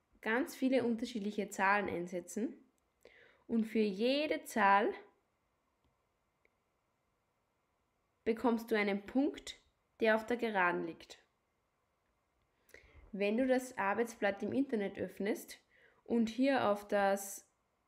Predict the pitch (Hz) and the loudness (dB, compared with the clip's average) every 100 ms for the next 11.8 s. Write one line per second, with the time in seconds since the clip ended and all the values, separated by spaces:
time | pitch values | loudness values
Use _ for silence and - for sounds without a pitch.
0 | _ _ _ _ - 202 190 214 202 208 | _ _ _ _ -6 0 2 2 2 -2
1 | 226 - - - _ _ _ _ - 202 | -6 -8 -20 -20 _ _ _ _ -8 -6
2 | - 196 - 262 262 254 - 254 247 202 | -2 -2 0 0 0 -4 -2 0 2 2
3 | 196 190 - - _ _ 220 208 202 190 | -2 -4 -8 -20 _ _ -6 -4 -2 -2
4 | - 185 190 196 220 - 240 494 - _ | -2 -2 0 0 0 2 2 0 -8 _
5 | _ _ _ - - _ - 220 220 226 | _ _ _ -20 -20 _ -2 4 4 4
6 | 220 220 - 208 202 - _ 202 208 214 | 4 2 0 -4 -4 -8 _ -4 -2 -2
7 | 202 - 226 233 247 262 - - 208 214 | -4 -4 0 2 2 0 -6 -4 -2 0
8 | 202 202 226 208 180 185 220 - _ _ | 0 0 0 -2 -2 -4 -6 -12 _ _
9 | - - - 208 208 277 285 - 254 247 | -20 -14 -4 -4 0 0 0 0 0 2
10 | 214 226 220 214 208 226 220 - 269 262 | -2 -2 0 0 0 0 -2 -4 -4 -4
11 | - 220 - 196 180 170 170 | -6 -8 -6 -4 -4 -4 -6